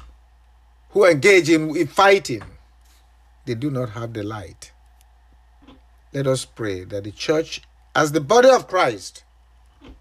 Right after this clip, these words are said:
will not practice selfishness, but rather they will make use of the means, the wisdom, to always wait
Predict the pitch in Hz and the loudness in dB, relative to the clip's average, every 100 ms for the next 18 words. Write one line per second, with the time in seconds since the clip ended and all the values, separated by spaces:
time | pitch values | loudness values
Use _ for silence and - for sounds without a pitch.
0 | _ _ _ _ _ - 131 139 151 147 | _ _ _ _ _ -6 -4 -2 -4 -4
1 | 135 131 135 127 - 135 131 - 117 - | -8 -6 -8 -6 -4 -2 -2 -6 -16 -16
2 | - 71 - - - _ _ _ _ _ | -20 -20 -20 -20 -20 _ _ _ _ _
3 | _ _ _ _ _ _ - 117 107 135 | _ _ _ _ _ _ -10 -8 -6 -4
4 | 131 123 120 107 107 98 _ _ _ - | -4 -4 -6 -8 -10 -14 _ _ _ 0
5 | 180 196 190 208 165 156 151 151 185 160 | 2 2 -2 0 2 2 2 2 2 2
6 | 120 101 120 135 170 127 98 82 - _ | -2 -6 -2 0 0 -2 -8 -10 -20 _
7 | _ _ _ _ _ - 107 - 131 139 | _ _ _ _ _ -14 -12 -8 -4 -2
8 | 113 90 76 - - _ _ _ _ _ | -2 -8 -14 -14 -16 _ _ _ _ _
9 | _ _ _ _ _ _ 113 107 120 101 | _ _ _ _ _ _ -16 -6 -6 -6
10 | - - | -10 -20